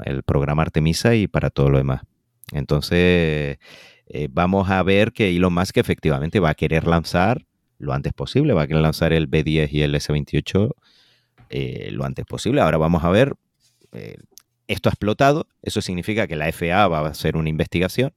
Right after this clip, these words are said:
porque claro, si tú dices que tú quieres hacer X con un cohete y luego no haces X, sino haces boom,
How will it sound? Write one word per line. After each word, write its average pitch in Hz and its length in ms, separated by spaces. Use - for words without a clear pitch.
porque 73 360
claro, 90 240
si 80 140
tú 82 120
dices 90 280
que 73 400
tú 82 100
quieres 82 320
hacer 80 260
X - 280
con 80 160
un 78 80
cohete - 480
y 76 100
luego 80 440
no 80 240
haces 80 240
X, 90 300
sino 73 180
haces 82 240
boom, 123 340